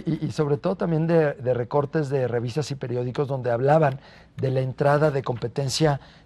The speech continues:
de las empresas más grandes del mundo, porque entonces United Artists era la más grande del mundo, que luego se, se fusiona con General Cinema, que era la dos, y Cinemark era y sigue siendo la tres.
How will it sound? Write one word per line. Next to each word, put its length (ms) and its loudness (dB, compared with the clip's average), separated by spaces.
de 120 -4
las 180 -4
empresas 360 0
más 140 2
grandes 280 2
del 120 0
mundo, 280 0
porque 240 -8
entonces 420 -2
United 420 0
Artists 380 0
era 120 0
la 120 0
más 200 0
grande 280 -2
del 120 0
mundo, 420 -4
que 100 -2
luego 220 2
se, 360 -2
se 120 -4
fusiona 440 -2
con 180 -6
General 280 0
Cinema, 380 -4
que 100 -4
era 100 2
la 120 2
dos, 360 0
y 100 -4
Cinemark 640 0
era 220 4
y 80 0
sigue 220 -4
siendo 260 -2
la 140 0
tres. 420 -2